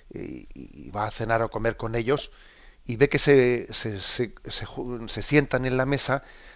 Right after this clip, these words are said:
de manera que van teniendo de mayor a menor, de manera que el mayor tiene al siguiente más pequeño a su derecha, al siguiente más pequeño a su derecha,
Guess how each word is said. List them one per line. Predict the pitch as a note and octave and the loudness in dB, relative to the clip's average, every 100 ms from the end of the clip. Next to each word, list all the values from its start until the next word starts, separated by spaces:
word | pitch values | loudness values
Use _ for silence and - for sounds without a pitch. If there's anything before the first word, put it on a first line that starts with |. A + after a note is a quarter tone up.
| - | -8
de | A2+ | -4
manera | A2+ C3 C3+ | 4 6 8
que | B2+ B2+ | 6 2
van | B2 A2+ C3 | 2 4 6
teniendo | C3+ B2+ C3 C#3 | 4 2 4 6
de | B2+ | 6
mayor | A#2+ B2 C#3 | 4 6 6
a | C3 | 6
menor, | C3 G#3+ A#2+ - - | 6 4 2 -2 -6
de | G#2+ | -4
manera | G#2 C3+ C#3 | 0 2 2
que | B2 - - - - | 0 -2 -10 -20 -10
el | A#2 A2+ | -4 -2
mayor | A2 A2 C#3+ C#3 | 0 6 6 6
tiene | C#3 C#3 - | 2 2 4
al | B2 G#2+ | 2 2
siguiente | B2 B2+ C3+ C3+ | 0 2 2 2
más | C3 | 2
pequeño | C#3+ C#3 C#3+ | 2 0 0
a | C3 | 0
su | A2+ | 2
derecha, | A#2+ C3 G2+ | 2 2 -2
al | |
siguiente | A#2+ B2 | -2 -2
más | B2+ | 0
pequeño | C3 B2 C3 | 0 0 -2
a | |
su | A#2 | 0
derecha, | A#2+ C3 | 0 0